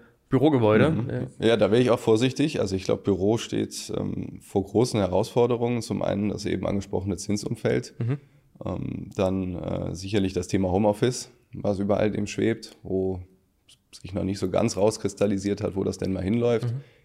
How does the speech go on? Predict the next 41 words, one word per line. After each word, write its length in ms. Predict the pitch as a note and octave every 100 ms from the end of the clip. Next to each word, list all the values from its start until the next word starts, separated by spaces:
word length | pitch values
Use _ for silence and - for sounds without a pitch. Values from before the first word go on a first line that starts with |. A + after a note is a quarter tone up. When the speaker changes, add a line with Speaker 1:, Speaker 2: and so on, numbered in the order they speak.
| -
Speaker 2:
Gibt 160 | F2+
ja 60 | F2+
die 100 | G2
unterschiedlichsten 600 | G2+ G2 A2 F2+ F#2 F#2
Strömungen. 560 | - A#2 C3 A#2+ A2+ A2 - - _ _ _ _
Ähm, 220 | F#2+ F2+ F2
auch 100 | F2
wenn 80 |
man 80 | F#2
in 60 | F#2
die 60 |
U 100 | E2+
S 120 | E2+ E2+
A 160 | G2+
guckt, 460 | A2 G#2+ G#2 - -
ähm, 200 | F#2+ F2+
wo, 320 | F2+ F2 - -
von 240 | - G2 F2+
wo 80 |
aus 180 | F2 F2
ja 80 | F#2
vieles 320 | - G2+ F#2
herkommt, 480 | G#2 G#2+ A2 G#2 G2+ - - _ _ _ _
ist 200 | - G2 G2
das 140 | F#2
nicht 120 | F#2
so 120 | G2+
ganz 200 | F2+ F#2
eindeutig. 600 | - F2 G#2 A#2+ A#2+ A2 -
Dort 160 | G2
versuchen 340 | - F#2+ F#2+ F2+
gerade 180 | F#2
viele 200 | - F#2+
große 320 | F2+ F#2 G#2+ F#2+
Unternehmen, 480 | G2 G2 F#2+ F#2+
die 100 | F#2
Mitarbeiter 420 | F#2+ F#2+ F#2 F#2 F#2
wieder 140 | F#2
ins 140 | F2+
Büro 260 | - F2 F#2+
zurückzuholen. 880 | G2 F2+ G#2 - - G#2 A2 A#2+